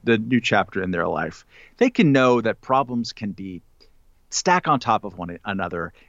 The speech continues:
and things can be delayed pretty easily just because of the size of the problem. That's a nice way of me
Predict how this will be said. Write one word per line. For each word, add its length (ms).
and 360
things 280
can 180
be 140
delayed 460
pretty 340
easily 360
just 220
because 240
of 60
the 60
size 260
of 40
the 80
problem. 340
That's 200
a 40
nice 200
way 80
of 120
me 180